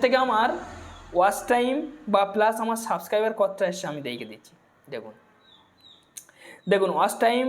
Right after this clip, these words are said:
ঠিক আছে, দু হাজার ছশো ঘন্টা শুধু ওয়াচ টাইম দিয়েছে আমার YouTube এই ভিডিও থেকে। দেখুন এক হাজার সাতশো কিন্তু শুধু সাবস্ক্রাইবার ঢুকেছে এই ভিডিও থেকে, ঠিক আছে, মানে দু-, আর তিনশো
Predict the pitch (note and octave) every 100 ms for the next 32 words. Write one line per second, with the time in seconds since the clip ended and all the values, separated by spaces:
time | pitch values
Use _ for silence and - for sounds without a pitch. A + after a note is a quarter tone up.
0 | B3+ B3+ B3+ A3+ E3+ F#3 G3+ G#3+ A3+ A3+
1 | G3+ F#3+ G#3 G3+ G3 G#3 G#3 F#3 D3 F3
2 | - C#3 B2+ A2+ G#2+ A2 A2 A2+ - _
3 | G3 F#3 E3+ D3 A#2 A#2 - - - -
4 | F#3+ A3 - - G3+ A3+ A#3 B3 C#4+ -
5 | - _ _ - - - A3 - A#3 A#3+
6 | A#3 A#3 A#3 A3 - F3 - G3 F#3+ F#3
7 | G3 F#3+ G#3+ G#3+ G#3+ F3+ D3 A#2+ A#2 A2+
8 | G#2+ - A#3 A3+ A3+ F3+ G3+ F3 E3+ -
9 | F#3 F#3 G#3+ A3